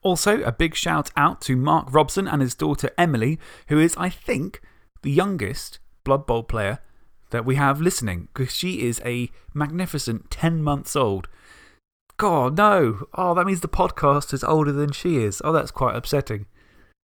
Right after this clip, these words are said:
Oh no, that's not a good sign, is it? Oh dear. Oh, existential crisis mode. Oh no. But no,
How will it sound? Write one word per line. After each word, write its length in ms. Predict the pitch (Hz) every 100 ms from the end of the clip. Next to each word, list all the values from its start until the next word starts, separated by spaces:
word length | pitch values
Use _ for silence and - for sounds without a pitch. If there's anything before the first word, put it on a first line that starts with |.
| -
Oh 100 | 131
no, 400 | 120 120 113 98 - _ -
that's 180 | - -
not 120 | 104
a 40 |
good 160 | 107 120
sign, 300 | - 127 135
is 160 | 156 120
it? 140 | 98 -
Oh 180 | 139 107
dear. 380 | - 120 113 95 - - _ _ _ _ _ _ -
Oh, 640 | 135 123 113 107 104 101
existential 640 | 101 - 104 - 123 113 117
crisis 500 | - 135 - 120 -
mode. 320 | 113 107 113 - - - -
Oh 540 | 156 151 143 139 127 127
no. 640 | 135 139 147 143 139 127 - - -
But 100 | 151
no, 180 | 123